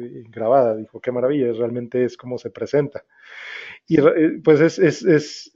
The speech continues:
y lo, lo menciono porque no, no toda la gente es así. Y t-, como decíamos al principio, a-, a-, algunos usamos máscaras, todos usamos máscaras, de, de acuerdo a las,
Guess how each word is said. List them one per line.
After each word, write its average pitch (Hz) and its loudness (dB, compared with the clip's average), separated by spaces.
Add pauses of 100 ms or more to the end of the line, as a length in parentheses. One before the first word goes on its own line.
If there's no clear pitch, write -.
y 165 -2
lo, 147 4
lo 127 2
menciono 170 4
porque - 2
no, 143 4
no 156 2
toda 175 6
la 156 4
gente 147 0
es 135 -4
así. 120 -8 (680)
Y 151 -8
t-, - -20
como 120 -12
decíamos 131 -2
al 123 0
principio, 113 -8
a-, 117 -12
a-, 110 -14
algunos 113 -10
usamos 107 -12
máscaras, 139 -4
todos 113 -4
usamos 104 -16
máscaras, 120 -6
de, 123 -10
de 127 -6
acuerdo 120 0
a - 0
las, 117 -2